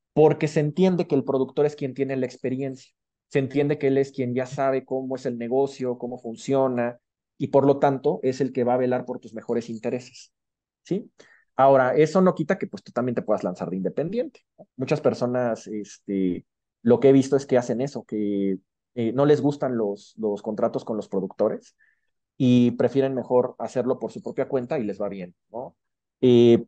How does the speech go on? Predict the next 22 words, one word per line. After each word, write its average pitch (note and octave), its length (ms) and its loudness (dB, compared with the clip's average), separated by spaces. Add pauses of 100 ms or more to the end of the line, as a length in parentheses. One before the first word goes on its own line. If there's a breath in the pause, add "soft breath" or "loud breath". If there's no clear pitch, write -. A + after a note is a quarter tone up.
(140)
también C3+ 500 4
se - 140 2
han C3+ 80 4
dado C3 220 6
casos B2 540 2
muy B2 240 -2
lamentables B2 600 -2
como A2 200 -8
el G#2+ 80 -4
de G#2 100 -2
Taylor A#2+ 340 -2
Swift, D3 280 -6 (580)
donde A#2 500 2
el A2 120 -2
productor, A#2 600 0
pues, A2 140 -16
tenía A#2 280 -8
todos A#2 160 0
los A2 140 -2
derechos G#2+ 480 -4
y, - 220 -16
pues, - 240 -20